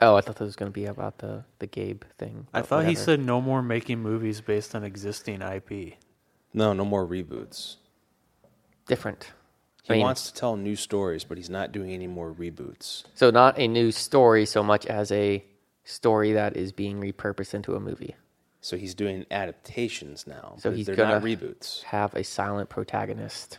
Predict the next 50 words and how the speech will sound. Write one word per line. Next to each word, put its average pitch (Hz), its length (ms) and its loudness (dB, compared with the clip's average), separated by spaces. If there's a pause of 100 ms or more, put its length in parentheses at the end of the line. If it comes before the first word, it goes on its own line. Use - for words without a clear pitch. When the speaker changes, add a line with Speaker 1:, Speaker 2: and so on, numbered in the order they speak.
(140)
Speaker 1:
in 110 80 -6
a 107 60 -8
movie. 107 320 -6
That 110 160 -4
is 104 100 -8
gonna 107 160 -6
work 107 180 -6
out. 110 300 -4
Speaker 2:
That 123 140 -6
doesn't 156 260 -4
really 135 220 2
Speaker 1:
Great. 117 80 -2
Speaker 2:
seem 120 260 -4
like 110 100 -4
Speaker 3:
Hardcore 104 120 4
Speaker 2:
there's 110 140 -2
a, 107 120 2
Speaker 3:
Henry, 101 260 -6
I 92 140 -10
guess. 101 480 -12 (140)
Speaker 1:
Oh 104 120 -6
my 98 160 -10
Speaker 2:
there's 110 180 -4
Speaker 1:
God. 101 100 -6
Speaker 2:
no 143 120 2
distinction 120 600 -8
there. 95 320 -12 (800)
Speaker 1:
I 117 60 -8
never 123 160 -4
Speaker 2:
It's 120 100 -4
Speaker 1:
saw 104 100 -2
that 104 140 -8
movie, 104 380 -10
but - 100 -16 (960)
Speaker 2:
It 123 100 -8
sounds 147 280 2
like, 151 340 0
it 131 80 -10
sounds 131 260 0
like 127 220 -2
it's 110 100 -4
just, - 360 -6 (1080)
isn't 127 240 -4
his 127 200 -4
Star 113 260 -2
Trek 117 260 -6
just - 220 -10
an 107 80 -10
adaptation 110 760 -8
of 101 400 -14